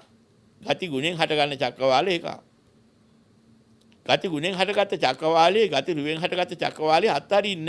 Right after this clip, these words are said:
නෑ. ඒකත් එක්කයි තියෙන්නේ. ගති ගුණෙන් හටගත්ත චක්‍රවාලය බොහොම සියුම්. ඕකට සූක්ෂම කාය කියා කියලා කියනවා.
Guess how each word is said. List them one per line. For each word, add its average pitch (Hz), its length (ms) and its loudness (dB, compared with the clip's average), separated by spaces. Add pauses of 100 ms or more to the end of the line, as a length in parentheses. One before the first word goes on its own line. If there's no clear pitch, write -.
(100)
නෑ. - 200 -18 (1200)
ඒකත් 220 280 2
එක්කයි 196 340 2
තියෙන්නේ. 170 440 -4 (1700)
ගති 151 280 -2
ගුණෙන් 160 300 -2
හටගත්ත 196 440 0
චක්‍රවාලය 175 580 2
බොහොම 180 280 0
සියුම්. 156 380 0 (1300)
ඕකට 135 220 0
සූක්ෂම 190 480 4
කාය 165 280 6
කියා 156 200 0
කියලා 135 220 -2
කියනවා. - 340 -12